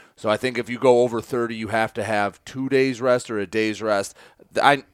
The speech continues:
I know it's out there somewhere, and I know I'm probably off and someone's yelling at me right now, but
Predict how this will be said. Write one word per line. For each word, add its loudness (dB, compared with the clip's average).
I 2
know 0
it's -4
out 0
there -8
somewhere, -6
and -6
I -6
know -4
I'm -4
probably -8
off -2
and -20
someone's -14
yelling -10
at -12
me -14
right -10
now, -10
but 0